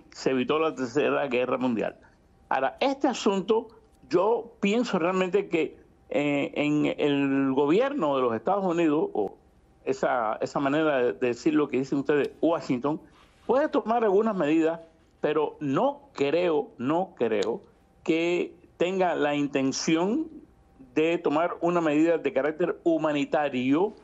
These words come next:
de decir, para impedir que el pueblo cubano muera de hambre, vamos a retirar el bloqueo, vamos a retirar esto, porque, miren, el ministro de Energía y Minas, este señor de, con un apellido que es de la O,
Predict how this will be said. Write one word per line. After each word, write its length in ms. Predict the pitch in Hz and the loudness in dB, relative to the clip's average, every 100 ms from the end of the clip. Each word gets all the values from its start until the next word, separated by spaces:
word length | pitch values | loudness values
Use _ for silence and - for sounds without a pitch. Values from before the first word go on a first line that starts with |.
| - - - | -20 -20 -6
de 120 | 139 | -2
decir, 360 | 135 135 170 - | 0 0 -2 0
para 480 | 120 - 120 - - | -4 -2 -4 -4 -8
impedir 720 | 131 135 135 139 180 196 170 | -2 -2 0 0 0 0 -2
que 60 | 165 | 0
el 100 | 156 | -2
pueblo 400 | 139 156 170 175 | -2 0 2 2
cubano 800 | 151 147 175 175 165 160 156 156 | 2 0 2 0 0 0 0 0
muera 320 | 143 160 160 | 0 0 2
de 140 | 160 170 | 2 0
hambre, 320 | 175 165 139 | 0 0 0
vamos 240 | 139 165 | 0 0
a 20 | 151 | -2
retirar 400 | 147 143 147 147 | -2 0 0 0
el 80 | |
bloqueo, 480 | 143 135 135 175 170 | 0 0 0 0 2
vamos 220 | 139 147 | 0 0
a 40 | 151 | -2
retirar 360 | 143 139 139 | 0 0 0
esto, 200 | 151 156 139 - | 0 -2 -6 -2
porque, 560 | 202 180 - 175 233 - _ _ _ - | -2 -2 -2 -2 -2 -6 _ _ _ -4
miren, 400 | 151 196 156 - - | 0 2 2 -2 -6
el 180 | - 139 | -2 2
ministro 540 | 135 160 233 254 196 | 2 2 0 2 2
de 160 | 160 151 | 2 2
Energía 440 | 143 131 131 190 | 2 0 0 0
y 40 | 170 | 0
Minas, 500 | 190 185 117 - - | 0 0 0 -4 -6
este 200 | 139 165 | -2 -2
señor 560 | 156 139 151 156 131 - - _ - | 0 0 2 0 -2 -6 -14 _ -4
de, 460 | 123 120 120 120 120 | 0 2 0 -2 -4
con 200 | - 131 | -2 0
un 100 | 160 | 2
apellido 380 | 160 147 143 156 | 0 0 0 2
que 80 | 143 | 0
es 180 | 147 - | -2 0
de 140 | 117 | 0
la 160 | 117 - | 0 0
O, 220 | 185 202 | -2 -4